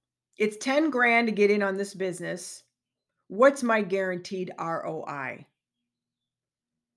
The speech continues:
And the speaker was, like, looking at him like, "What do you mean, our guaranteed R O I? This is a business. It's an entrepreneurial opportunity,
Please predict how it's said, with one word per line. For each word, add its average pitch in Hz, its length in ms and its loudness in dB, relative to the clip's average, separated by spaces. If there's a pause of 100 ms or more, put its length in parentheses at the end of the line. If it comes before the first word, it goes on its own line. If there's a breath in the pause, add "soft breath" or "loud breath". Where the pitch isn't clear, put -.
(1040)
And 202 160 2
the 196 160 4
speaker 254 480 -4
was, 170 220 -6
like, 151 240 -4
looking 208 320 -4
at 156 180 -2
him 156 160 -10
like, 156 300 -6 (500)
"What 160 220 -8
do 233 80 -2
you 175 80 -2
mean, 180 340 0
our 147 240 -4
guaranteed 170 560 -4
R 156 280 0
O 143 100 0
I? - 20 -2
This 185 240 -6
is 196 140 -6
a 156 40 -4
business. 175 560 -2
It's 147 220 -8
an 156 80 -8
entrepreneurial 170 1040 -4
opportunity, 151 1040 -2